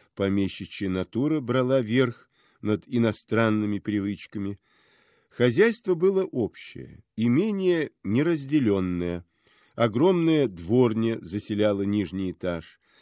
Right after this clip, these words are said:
Все условия беспорядка, стало быть, были налицо.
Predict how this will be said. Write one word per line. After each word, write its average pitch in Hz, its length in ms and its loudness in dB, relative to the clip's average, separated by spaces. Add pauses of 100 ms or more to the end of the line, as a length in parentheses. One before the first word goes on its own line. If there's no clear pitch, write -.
(100)
Все 175 300 6
условия 139 600 2
беспорядка, 107 840 -4
стало 110 380 -6
быть, 95 180 -8
были 139 480 -6
налицо. 98 760 -8